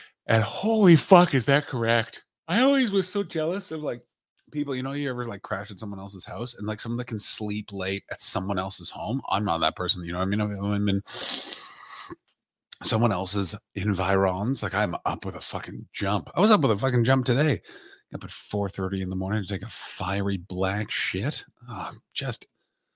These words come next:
and it was one of those ones, you know what, it was just long enough that you're not going back to sleep now. Like, you're just, like, you had to, you had to wake up enough of your brain to get the poison out and now it's like, well, we fought the battle, but we lost the war. And so I just,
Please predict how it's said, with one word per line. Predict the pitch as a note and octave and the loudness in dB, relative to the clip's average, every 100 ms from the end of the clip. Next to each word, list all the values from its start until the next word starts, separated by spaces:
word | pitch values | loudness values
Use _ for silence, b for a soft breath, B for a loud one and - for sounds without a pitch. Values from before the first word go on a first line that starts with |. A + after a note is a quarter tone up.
| _ _ _ | _ _ _
and | - | 0
it | D3+ | 2
was | |
one | F#3 | 2
of | G3 | 2
those | D#3 | 2
ones, | D3 C3 | 2 2
you | |
know | D#3 | 0
what, | G3+ | 0
it | F#3+ | -2
was | C3 | -2
just | G2 A#2+ C3 | 2 2 2
long | A2 A2 A#2+ | 2 2 2
enough | A#2+ B2+ | 0 -2
that | A2 | -2
you're | G2+ | -2
not | G2 F#2 G2+ | 0 -2 -2
going | G#2 G#2 | 0 0
back | G2+ G2+ | 2 0
to | G2 | 0
sleep | F#2+ F#2 G#2 | -4 -4 0
now. | B2+ | 0
Like, | D3 A2+ G2 | 0 -2 -4
you're | G#2+ | -4
just, | A2+ A2 - | -6 -8 -10
like, | G2 F2+ | -8 -6
you | F#2 G#2 | 0 2
had | A#2+ | 2
to, | A#2 G#2+ G2+ | 2 2 0
you | - | 0
had | A2 A#2+ | 2 4
to | |
wake | G#2+ G#2+ G#2+ | 4 2 0
up | F#2+ | -4
enough | F#2 F#2+ | -4 -4
of | G2 F#2 | -8 -10
your | F#2 | -8
brain | F2 F#2 F#2+ G2 - _ _ _ - | -2 -2 0 -2 -6 _ _ _ -4
to | G2 | -2
get | G2+ | 0
the | - | -2
poison | - F#2+ F#2+ G2+ | 0 2 2 2
out | G#2 G#2+ - _ _ _ | 0 0 -6 _ _ _
and | F#2+ F#2 | -6 -2
now | F#2 F2+ F#2+ | -2 -2 -2
it's | - | -2
like, | F#2 F2+ | -2 0
well, | F#2+ G2+ A2 F#2+ - | 4 4 4 -4 -18
we | F#2 | -10
fought | - G2+ | 0 0
the | F#2+ | 0
battle, | F#2 G2 G2+ | -4 -2 -2
but | F#2+ | -2
we | F2 | -4
lost | F2+ F#2 G2+ | -2 -2 0
the | G2 | 0
war. | F2 F2+ A#2 C#3+ b b b b b b - | 2 4 4 4 b b b b b b -4
And | F#2+ | 0
so | G#2+ | 2
I | G2+ | 2
just, | G2 G#2 - | 2 -2 -2